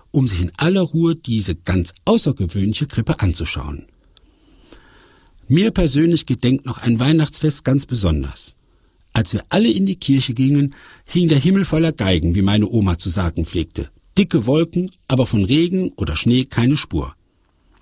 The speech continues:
Als dann nach der Weihnachtsgeschichte die großen Türen der Kirche aufschwangen und die Glocken das heilige Fest einläuteten,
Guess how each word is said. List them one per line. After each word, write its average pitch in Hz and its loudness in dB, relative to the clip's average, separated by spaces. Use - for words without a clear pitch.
Als 135 2
dann 80 2
nach 160 2
der 208 0
Weihnachtsgeschichte 117 0
die 127 -8
großen 165 0
Türen 185 2
der 147 2
Kirche 147 -2
aufschwangen 165 0
und - -4
die 107 -2
Glocken 180 2
das 135 0
heilige 135 2
Fest - -2
einläuteten, 147 0